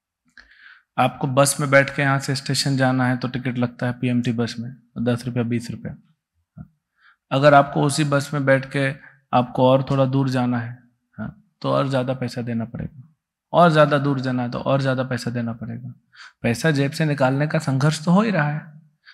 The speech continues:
अब हमको जाना है भगवत धाम, हम्म, लॉन्गेस्ट फ्लाइट लेनी है,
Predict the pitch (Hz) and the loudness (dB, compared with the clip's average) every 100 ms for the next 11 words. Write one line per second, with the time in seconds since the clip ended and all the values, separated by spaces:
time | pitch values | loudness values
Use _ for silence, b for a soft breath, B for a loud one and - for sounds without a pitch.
0 | b 127 120 120 120 131 120 113 117 117 | b -2 0 -2 -2 -2 -2 -2 -4 -4
1 | 123 117 117 107 131 - - _ _ _ | -4 -4 -4 -4 -6 -12 -20 _ _ _
2 | _ _ _ _ _ _ _ _ - 156 | _ _ _ _ _ _ _ _ -10 -10
3 | 175 - 127 127 139 151 147 - - - | -10 -8 -2 0 0 -2 -4 -10 -10 -2
4 | 131 135 139 123 123 117 117 | 0 0 -2 -2 -2 -4 -8